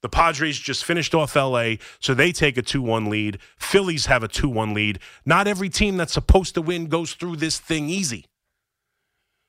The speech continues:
The Dodgers had a hundred and eleven wins. They're down in this series.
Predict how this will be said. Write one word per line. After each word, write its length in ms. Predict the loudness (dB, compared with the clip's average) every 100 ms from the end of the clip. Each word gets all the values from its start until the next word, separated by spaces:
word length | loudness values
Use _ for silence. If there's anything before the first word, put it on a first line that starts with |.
| _
The 80 | 2
Dodgers 400 | 4 4 2 2
had 100 | 2
a 80 | 2
hundred 340 | 0 0 0
and 60 | -2
eleven 420 | -2 -2 -2 -2
wins. 280 | -2 -2 -2
They're 120 | -4
down 380 | 2 2 4 2
in 140 | -2
this 100 | -4
series. 540 | -2 -2 -2 -6 -12